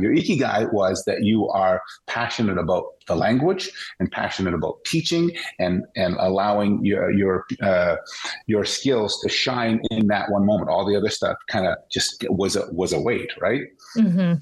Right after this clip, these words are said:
Speaker 1: So, uh, now you go into this scenario that you're in right now, and you've become an entrepreneur. And I'll bet that more than an entrepreneur, you're a teacher.
Speaker 2: Mm-hmm. Yes. So that's what I love is I'm still teaching,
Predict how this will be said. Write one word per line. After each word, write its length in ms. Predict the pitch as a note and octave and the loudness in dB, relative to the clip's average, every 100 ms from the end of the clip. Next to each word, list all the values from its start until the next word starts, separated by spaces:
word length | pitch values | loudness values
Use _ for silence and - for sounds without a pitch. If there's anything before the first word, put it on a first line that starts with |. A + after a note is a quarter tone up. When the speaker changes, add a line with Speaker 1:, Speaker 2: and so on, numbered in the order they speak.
| - | -2
Speaker 1:
So, 480 | D#3 D3 C3 - - | 0 2 2 0 0
uh, 140 | B2+ | 2
now 320 | B2 C#3 C#3 | 2 2 2
you 120 | C3+ B2 | 2 4
go 200 | E3 E3 | 2 2
into 180 | D#3 | 2
this 240 | C3 C#3 - | 0 0 0
scenario 340 | C3+ A#2+ A2 G2+ | 2 4 2 2
that 120 | F#2+ | 2
you're 160 | G#2+ G#2 | 2 2
in 80 | |
right 220 | G2 F#2+ - | 2 0 0
now, 380 | C3 G#2+ G2 G2+ | 2 2 2 0
and 180 | G#2 G2+ | 2 2
you've 160 | A2 A2+ | 2 0
become 260 | G#2+ A2 | -2 0
an 100 | G2+ | 0
entrepreneur. 800 | - A2+ A2+ - A2 B2+ G#2 - - - - - _ | 0 0 -2 -2 0 2 2 -2 -8 -20 -20 -20 _
And 460 | E3+ E3 A2+ B2 - - _ _ | -2 0 0 -2 -6 -16 _ _
I'll 220 | C#3 A2+ G2+ | -2 0 2
bet 380 | G#3 C#3 C3 - _ _ _ _ _ | 0 0 -4 -12 _ _ _ _ _
that 180 | A#2+ B2+ | -2 2
more 220 | C3 F3+ | 2 2
than 180 | E3 C#3 | 2 2
an 100 | B2+ | 2
entrepreneur, 800 | C#3 - A2+ A#2+ A#2+ F#2+ E2 G2 - | 0 -2 -2 0 2 0 -2 -6 -4
you're 200 | G#2+ F#2+ | 0 0
a 80 | - | -2
teacher. 420 | F3 - - - - _ _ _ - | -4 -2 -4 -6 -10 _ _ _ 0
Speaker 2:
Mm-hmm. 420 | A#3+ A#3+ G#3+ F3+ - _ _ _ _ - | 4 4 4 2 -4 _ _ _ _ -4
Yes. 500 | G#3+ E3+ - - - - | -4 -4 -6 -8 -8 -4
So 140 | B3+ | 0
that's 260 | B3 B3 C#4 | 2 0 0
what 80 | |
I 140 | B3+ G#3+ | 0 2
love 340 | G#3+ A3+ F#3+ | 2 2 2
is 140 | F#3+ F#3 | 2 2
I'm 260 | F3+ F3 | 2 2
still 500 | F3 - - C#4 C4+ | 0 0 2 4 4
teaching, 800 | - C4 A#3 A3+ G3 F#3 F#3 F#3 | 2 -2 0 0 0 2 2 2